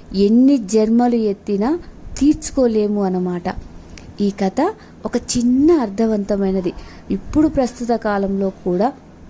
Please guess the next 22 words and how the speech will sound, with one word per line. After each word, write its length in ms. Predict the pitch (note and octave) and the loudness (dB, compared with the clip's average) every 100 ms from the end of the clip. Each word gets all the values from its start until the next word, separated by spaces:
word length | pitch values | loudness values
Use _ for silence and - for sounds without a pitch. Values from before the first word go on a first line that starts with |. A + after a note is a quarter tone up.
| - - - - - - - | -20 -18 -18 -20 -20 -14 -2
తల్లి 240 | G#3+ A#3 | 0 2
ద-, 180 | B3+ A#3 | 0 -2
ఎవరి 300 | G3 A3+ D#4+ | -6 0 2
రుణమైనా 500 | F4+ F4+ F4+ F#4 F#4 | 4 4 4 4 2
సరే, 320 | F4+ B3+ G3+ - - - - - | 0 -2 -4 -6 -20 -20 -20 -4
కానీ 420 | G#3 G#3 A3+ F#3+ - - - | 0 2 0 -2 -8 -20 -6
మొదటిగా 600 | F#3 F#3 A3 C#4 C4 G#3+ - - - | -2 0 0 0 0 -2 -4 -16 -4
తల్లి 300 | G3 G3+ A#3 | -2 2 2
రుణము 380 | A3+ G#3+ G3+ F#3 - | 2 0 0 -4 -4
ఎట్టి 340 | G3 - - C4+ | -6 -6 -4 -2
పరిస్థితులలో 800 | B3+ A#3+ A#3+ - A#3+ A#3 A#3+ C#4 | 0 -2 -4 -8 -4 0 0 0
తీర్చుకోలేము. 640 | B3+ G3 - - G#3 F#3+ - - - - | -2 -8 -8 -4 -2 -2 -6 -18 -20 -6
తీర్చుకునే 540 | G#3+ A#3+ - - B3+ A#3 | -2 0 -2 -2 0 0
సమయం 500 | - G3 G#3+ B3+ C4 | -2 0 2 2 0
వచ్చినప్పుడు 560 | A#3+ - A3+ G3+ G#3 | -2 -4 -4 -4 -4
మాత్రం 420 | G3+ G3 F#3+ A3 C4 - - - - - | -2 -2 -4 -4 -6 -8 -20 -20 -20 -6
తప్పనిసరిగా 960 | A3+ G#3+ - - B3+ C#4 C4 B3 C4 F4+ - - - - - | -6 -6 -12 -4 0 0 2 0 2 -2 -4 -20 -20 -20 -8
తీర్చుకోండి. 600 | - A3 - - G#3+ G3 F#3 - - | -2 -2 -2 -4 -2 -2 -4 -8 -2
తల్లి 280 | G3 G#3 A3+ | 0 2 2
రుణం, 360 | A3 G#3 A3+ | 0 0 -4
తల్లి 400 | A3+ G#3 G3 G#3+ | -2 0 2 2
రుణం, 380 | G#3+ G#3 G#3 A3+ | 2 0 -2 -6